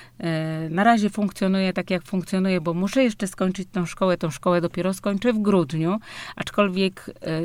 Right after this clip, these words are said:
z każdym miesiącem, e, uzyskuję coraz więcej praw, e, możliwości do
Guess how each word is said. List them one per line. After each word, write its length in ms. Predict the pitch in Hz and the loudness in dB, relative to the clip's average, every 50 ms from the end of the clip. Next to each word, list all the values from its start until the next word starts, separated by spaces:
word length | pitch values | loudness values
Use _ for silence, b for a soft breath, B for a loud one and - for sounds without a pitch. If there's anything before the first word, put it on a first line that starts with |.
| - - | -6 -8
z 200 | - - - - | -14 -16 -16 -4
każdym 540 | - - 220 247 233 220 208 233 233 214 196 | 2 4 4 4 4 4 4 4 6 6 4
miesiącem, 920 | 196 185 - - - 202 202 196 196 - - 202 196 196 202 202 202 202 B B B B B B B B | 2 0 0 0 0 2 0 0 -2 2 2 4 4 4 2 0 0 -2 B B B B B B B B
e, 300 | - - 175 175 170 175 - - _ - | -6 -4 -2 -2 -2 -2 -6 -8 _ -4
uzyskuję 540 | 180 165 175 185 - - - 214 208 196 196 | -4 -2 -2 -4 -4 -4 -2 0 0 0 0
coraz 300 | - 202 190 180 170 165 | 0 0 0 0 0 0
więcej 480 | 196 196 202 190 - - 190 180 170 - - | 0 0 0 0 0 0 0 0 0 -2 -6
praw, 480 | - 185 190 185 185 202 196 - - - | -4 -2 0 2 2 2 0 -4 -10 -14
e, 360 | 180 - - - 160 165 165 | -14 -12 -8 -6 -6 -4 -2
możliwości 1080 | 170 170 175 160 175 170 170 160 180 180 180 - - - - - - 175 175 175 175 170 | -2 -2 -2 -2 -2 -4 -2 0 2 0 0 0 -6 -12 -14 -12 -8 -6 -4 -4 -4 -6
do 440 | 175 165 170 185 175 170 165 165 170 | -6 -2 0 2 2 2 2 0 -4